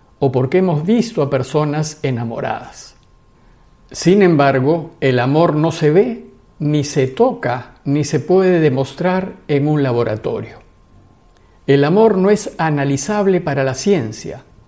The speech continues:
La ciencia es incapaz de decir algo acerca del amor, pero nosotros sabemos que existe, porque hemos estado enamorados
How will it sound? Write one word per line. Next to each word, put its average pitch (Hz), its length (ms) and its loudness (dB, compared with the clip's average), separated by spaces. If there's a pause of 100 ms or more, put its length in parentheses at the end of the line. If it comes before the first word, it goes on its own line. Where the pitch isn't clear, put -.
(480)
La 127 180 0
ciencia 214 720 2
es 180 400 -2
incapaz 233 960 -2 (180)
de 127 160 0
decir 156 380 0
algo 185 500 -2
acerca 147 580 -4
del 151 160 -2
amor, 147 380 -4 (720)
pero 143 200 4
nosotros 160 420 0
sabemos 190 400 2
que - 80 -4
existe, - 500 -10 (460)
porque 135 240 2
hemos 143 200 2
estado 151 340 0
enamorados 190 680 0